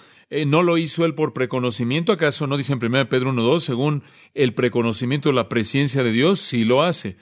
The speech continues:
La pregunta es, ¿qué significa eso? Algunas personas dicen, "Bueno, simplemente significa que él supo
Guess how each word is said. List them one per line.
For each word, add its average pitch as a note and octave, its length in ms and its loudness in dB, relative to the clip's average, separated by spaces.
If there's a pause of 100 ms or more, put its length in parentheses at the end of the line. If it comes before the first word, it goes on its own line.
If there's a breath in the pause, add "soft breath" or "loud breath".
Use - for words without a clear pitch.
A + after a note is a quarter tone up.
(240 soft breath)
La C3 160 0
pregunta D3 440 2
es, D3+ 180 0
¿qué B2+ 180 0
significa D#3 560 0
eso? E3 320 -2 (340 soft breath)
Algunas D3 260 2
personas D3 400 0
dicen, D#3+ 260 0
"Bueno, B3 280 2 (320 loud breath)
simplemente G#3 600 0
significa D3 520 -2
que D#3+ 160 0
él D#3+ 160 -2 (280 soft breath)
supo D#3+ 800 0